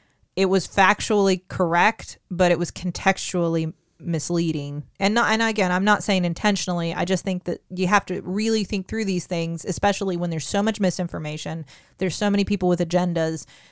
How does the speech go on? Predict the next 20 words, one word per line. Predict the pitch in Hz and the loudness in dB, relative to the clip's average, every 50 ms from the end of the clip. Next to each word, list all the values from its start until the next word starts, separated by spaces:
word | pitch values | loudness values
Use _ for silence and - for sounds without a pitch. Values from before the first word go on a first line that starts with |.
| _ _ _ | _ _ _
and | - 185 | -2 -2
there's | 185 180 - | 0 0 -2
so | - - 214 | 0 0 0
many | 202 202 202 196 190 180 170 - | 2 2 2 2 0 0 -2 -4
people | - - 214 190 202 196 | -4 -4 -2 0 0 2
who | 185 196 | 4 4
are | 190 175 | 4 4
look, | 180 190 190 - - 143 - | 4 2 2 0 -8 -12 -10
so | - - 208 | -6 -4 -4
quick | 196 226 208 - | -2 -2 -2 0
to | - | 0
look | 190 185 - | 0 0 0
for | 185 180 | -4 -6
conspiracy. | - 170 147 - - 220 233 214 180 160 - - 185 180 165 165 165 - _ _ _ _ _ _ _ _ _ | -6 -6 -8 -6 -4 0 2 2 2 2 0 -2 -4 -2 -2 -4 -4 -6 _ _ _ _ _ _ _ _ _
You | 180 185 | -4 -4
really | 170 175 196 208 233 220 202 | -2 0 0 2 4 4 2
have | 165 147 165 175 | 2 0 -2 -2
to | - 190 | -2 -6
be | 180 175 | -6 -6
careful, | - - - 165 170 - - - - - 175 156 | -8 -8 -6 -6 -6 -6 -6 -8 -10 -8 -8 -10